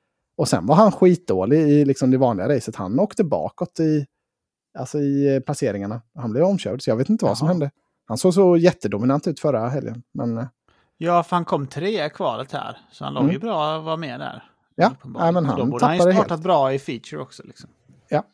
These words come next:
Speaker 2: Ja, han kom tretton i riktiga också.
Speaker 1: Ja, det var en bra fight mellan honom och Hauger i, i början. Hauger k-, tog ikapp honom rätt snabbt och, och, och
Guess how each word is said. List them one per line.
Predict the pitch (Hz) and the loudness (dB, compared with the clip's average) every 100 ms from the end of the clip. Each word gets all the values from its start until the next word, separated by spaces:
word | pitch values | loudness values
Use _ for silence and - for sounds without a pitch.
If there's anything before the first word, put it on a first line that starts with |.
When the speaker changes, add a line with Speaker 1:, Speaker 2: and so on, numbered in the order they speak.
| _ _ _ _ _ | _ _ _ _ _
Speaker 2:
Ja, | - 127 156 | -14 -14 -14
han | 143 131 | -12 -8
kom | 151 151 | -6 -6
tretton | 143 160 185 _ 107 110 | -8 -8 -8 _ -16 -12
i | 127 | -12
riktiga | 151 - - - | -12 -16 -20 -20
också. | - - _ _ _ | -20 -20 _ _ _
Speaker 1:
Ja, | 196 185 190 | 4 6 8
det | 175 | 8
var | 165 | 6
en | 165 160 | 6 6
bra | 165 131 | 4 4
fight | 247 165 - | 4 2 2
mellan | 165 | 2
honom | 175 175 139 | 2 2 2
och | 135 | 2
Hauger | 185 101 104 104 120 | 2 2 0 -2 0
i, | 135 - | -2 2
i | 170 | 4
början. | 143 160 127 76 - | 6 6 4 -4 -2
Hauger | 151 113 120 135 - - 165 170 | -2 0 -2 -2 -6 -8 -10 -10
k-, | |
tog | - 202 | 0 2
ikapp | 208 - 160 | 4 2 4
honom | 196 151 | 2 4
rätt | 151 - | 2 0
snabbt | - 113 - | -4 -6 -4
och, | 120 120 120 | -2 0 0
och, | 120 120 120 113 120 123 120 | 2 2 2 -2 -2 -2 2
och | 120 | 0